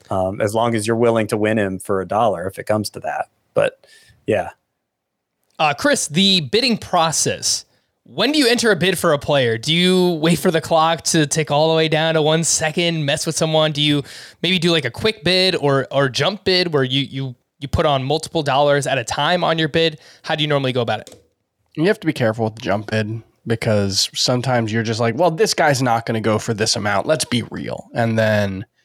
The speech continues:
Speaker 3: you know, like, look, when we're doing, like, the Max Scherzer for one dollar,
Speaker 2: <laughs>
Speaker 3: "Oh, I'll go two dollars." Like, that, there's no value in that. We all know what's happening. But
Speaker 2: <laughs> Right.
Speaker 3: sometimes you'll see a situation where a player's in at five dollars and someone will jump in at fifteen,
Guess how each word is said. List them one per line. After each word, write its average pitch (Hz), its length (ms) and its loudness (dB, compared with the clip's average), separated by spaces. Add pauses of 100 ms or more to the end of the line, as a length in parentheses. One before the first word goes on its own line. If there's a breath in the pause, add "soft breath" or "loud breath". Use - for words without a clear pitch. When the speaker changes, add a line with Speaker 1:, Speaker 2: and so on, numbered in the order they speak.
(320)
Speaker 3:
you - 80 -2
know, 107 140 0
like, 131 360 -2 (560)
look, 143 200 0
when 156 160 2
we're 175 80 4
doing, 170 240 4
like, 160 180 2
the 143 180 4
Max 135 360 0
Scherzer 147 400 2
for 147 180 -2
one 180 240 2
dollar, 85 380 -2 (160)
Speaker 2:
<laughs> - 180 -8
Speaker 3:
"Oh, 302 140 4
I'll 285 160 6
go 180 160 2
two - 260 -6
dollars." 143 140 0
Like, 143 140 -2
that, - 200 2
there's 202 160 2
no 180 80 2
value - 380 -4
in 85 80 -10
that. 95 260 -6
We 147 140 4
all 139 120 4
know 101 240 2
what's 92 180 -2
happening. - 420 -8
But 135 300 2 (120)
Speaker 2:
<laughs> - 100 -20
Right. 98 180 -8
Speaker 3:
sometimes 269 440 2
you'll 175 80 2
see 165 180 4
a 156 40 4
situation 123 600 0
where 110 100 2
a 104 60 -2
player's 123 460 0 (380 soft breath)
in 156 180 0
at 131 160 -2
five 135 360 0
dollars 110 340 2
and 120 80 -10
someone 131 300 2
will 113 100 0
jump 110 260 -2
in 113 60 -2
at 101 100 -8
fifteen, - 540 -10